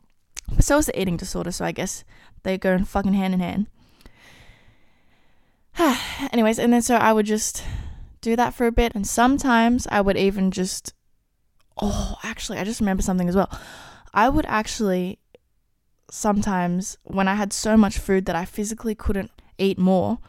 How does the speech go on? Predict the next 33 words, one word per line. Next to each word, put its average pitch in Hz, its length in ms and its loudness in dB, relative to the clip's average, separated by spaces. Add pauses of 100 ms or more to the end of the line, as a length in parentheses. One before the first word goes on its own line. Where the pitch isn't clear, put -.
(120)
I 180 80 2
would 202 160 2
go 180 100 -2
and 170 160 -2
throw 185 280 0
up 185 140 2
what 180 140 0
I 165 60 -2
had 180 200 -4
in 226 220 -2
and 180 140 -4
then 175 100 -2
continue 185 460 2
eating 170 200 -2
straight 156 220 -4
away. 160 280 -6 (1300)
Fuck - 500 -4
me, 208 200 0
that 165 180 -4
was 175 120 -6
bad. 156 280 -6 (920)
Ah, 403 420 10
so 311 100 -2
yeah, 214 200 4
I'd 202 60 2
either 202 200 -2
do 214 140 0
that 254 220 4
or 220 80 0
I'd 196 140 4
just 214 180 -6
go 190 140 0
and 185 160 0